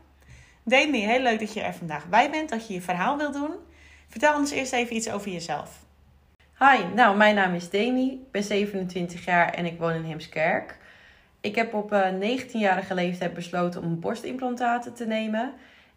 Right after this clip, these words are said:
Speaker 2: En deze keuze heb ik eigenlijk gemaakt, eh, ja, omdat ik geen borsten had. Maar deze keuze kwam ook voort uit een, eh,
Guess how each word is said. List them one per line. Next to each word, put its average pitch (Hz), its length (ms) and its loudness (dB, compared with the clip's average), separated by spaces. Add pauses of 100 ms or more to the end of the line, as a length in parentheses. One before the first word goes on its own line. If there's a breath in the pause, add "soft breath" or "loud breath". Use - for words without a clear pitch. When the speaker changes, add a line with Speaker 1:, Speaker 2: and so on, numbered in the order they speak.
Speaker 2:
En 180 200 -2
deze 190 260 0
keuze 202 300 0
heb - 120 -4
ik - 80 -12
eigenlijk 220 440 0
gemaakt, 180 520 0
eh, 165 360 2
ja, 190 300 2
omdat 170 280 -2
ik - 140 -16
geen 190 260 -2
borsten 202 400 -4
had. 220 360 -2 (460 loud breath)
Maar 185 140 0
deze 202 280 2
keuze 202 340 0
kwam 180 240 -2
ook 196 200 -2
voort 185 440 -2
uit 175 280 -2
een, 175 240 -6
eh, 165 200 -6